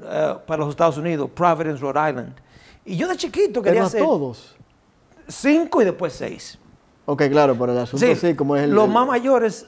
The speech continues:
Speaker 1: salieron en el set-, setenta y seis y después nosotros salimos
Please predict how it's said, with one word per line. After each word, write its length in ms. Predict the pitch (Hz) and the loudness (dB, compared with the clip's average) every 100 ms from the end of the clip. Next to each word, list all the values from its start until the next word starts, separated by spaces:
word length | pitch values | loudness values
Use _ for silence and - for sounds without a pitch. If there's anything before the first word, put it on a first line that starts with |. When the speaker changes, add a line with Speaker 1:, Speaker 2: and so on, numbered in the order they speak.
| - | -10
Speaker 1:
salieron 480 | 190 175 208 196 185 | -6 -2 -2 -2 -4
en 60 | |
el 60 | 170 | -6
set-, 280 | 151 160 - | -8 -14 -10
setenta 500 | - 160 165 156 147 | -10 -6 -6 -4 -8
y 60 | |
seis 360 | 143 185 156 151 - - _ - | -2 0 0 -2 -12 -20 _ -10
y 160 | 156 | -4
después 340 | 156 151 170 175 | -2 0 0 0
nosotros 460 | 165 196 196 175 | 0 -2 -2 -2
salimos 800 | 165 160 180 185 170 165 156 - | -4 -2 -2 0 2 4 2 -4